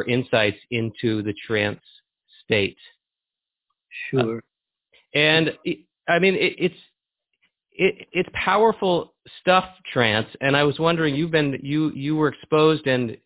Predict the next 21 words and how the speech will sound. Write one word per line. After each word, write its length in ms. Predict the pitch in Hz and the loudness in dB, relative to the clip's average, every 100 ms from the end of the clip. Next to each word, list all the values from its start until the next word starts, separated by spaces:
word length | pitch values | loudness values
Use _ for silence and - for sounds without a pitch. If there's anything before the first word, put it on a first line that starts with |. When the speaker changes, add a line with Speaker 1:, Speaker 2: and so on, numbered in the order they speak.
| - | -6
Speaker 1:
and 180 | 127 127 | -4 -4
introduced 380 | 131 131 139 | -6 -4 -6
to 60 | 117 | -6
trance 220 | 131 120 123 | -4 -4 -2
at 80 | |
a 40 | 117 110 | -4 0
young 260 | 117 131 127 | 0 0 -2
age. 440 | 123 123 113 101 - - _ - | -2 0 0 -2 -6 -20 _ -6
What 120 | 156 | -2
was 140 | 196 | -2
it 100 | 185 127 135 | -4 0 2
like, 340 | 160 - - _ _ _ - | 2 -2 -12 _ _ _ -4
um, 400 | 123 120 120 113 - - | 0 2 0 -2 -10 -8
at 120 | 120 139 | -6 0
that 160 | 131 127 | 2 2
age 180 | 123 - | 0 -4
to 60 | 123 | -8
be 160 | 120 127 | -4 -4
introduced 400 | 120 117 120 - | -4 -6 -8 -10
to 60 | - - | -16 -8
trance? 360 | 127 127 - | -4 -4 -6